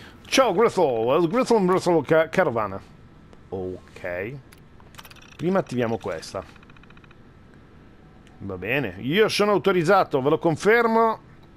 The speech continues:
Se non va,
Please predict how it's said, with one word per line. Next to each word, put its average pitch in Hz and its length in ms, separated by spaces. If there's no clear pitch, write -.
Se 131 480
non 143 280
va, 156 200